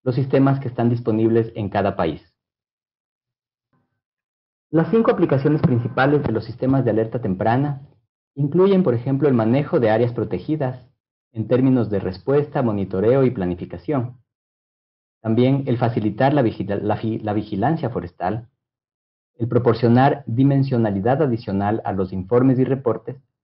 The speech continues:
complementando estos con mapas y gráficos para agregar un refuerzo vi-, visual y garantizar la transparencia. Informar también sobre las políticas de conservación.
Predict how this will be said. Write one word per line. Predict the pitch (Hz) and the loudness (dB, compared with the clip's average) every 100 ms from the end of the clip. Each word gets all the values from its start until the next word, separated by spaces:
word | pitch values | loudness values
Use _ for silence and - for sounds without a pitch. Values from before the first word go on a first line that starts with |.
| _ _ | _ _
complementando | - 131 139 135 151 175 147 | -4 2 4 4 4 4 4
estos | 131 135 139 - | 2 -2 -6 -6
con | 104 101 | -8 -2
mapas | 113 120 127 | -2 0 0
y | 110 | 0
gráficos | 98 101 131 135 143 - _ _ _ - | 0 -2 -6 -8 -10 -12 _ _ _ -6
para | 110 107 | 0 2
agregar | 107 110 123 120 | 2 2 0 0
un | 120 | -2
refuerzo | 117 117 123 123 117 | -2 0 0 0 -2
vi-, | 98 - _ | -4 -6 _
visual | 95 - 147 170 165 - | -20 -8 -2 0 -2 -4
y | 123 | -2
garantizar | 131 120 - 98 117 120 | 0 0 -2 -4 -2 0
la | 113 | 0
transparencia. | 92 90 85 87 85 - _ _ _ _ _ _ _ _ _ - | -4 -6 -4 -4 -6 -12 _ _ _ _ _ _ _ _ _ -6
Informar | 117 117 123 127 | 0 2 4 2
también | 131 123 131 | 2 4 2
sobre | 131 120 107 | 2 0 0
las | 98 | 0
políticas | - 98 135 143 - 98 | -2 0 0 0 -2 -2
de | 95 | -4
conservación. | 110 113 131 143 - 190 190 | -6 -6 -4 -4 -2 -2 -2